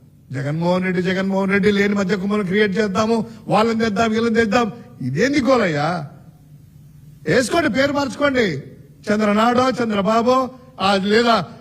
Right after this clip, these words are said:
విలువలు వదిలించిన జర్నలిజమో, ఇంకోటి ఏదైనా పేరు మార్చుకోండి,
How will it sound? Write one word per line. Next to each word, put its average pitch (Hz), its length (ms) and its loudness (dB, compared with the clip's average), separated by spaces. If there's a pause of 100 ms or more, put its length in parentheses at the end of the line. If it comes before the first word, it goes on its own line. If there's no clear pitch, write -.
విలువలు 247 320 4
వదిలించిన 226 400 -2
జర్నలిజమో, 247 760 0 (2500)
ఇంకోటి 285 300 2
ఏదైనా 285 160 2
పేరు 269 260 2
మార్చుకోండి, 233 640 0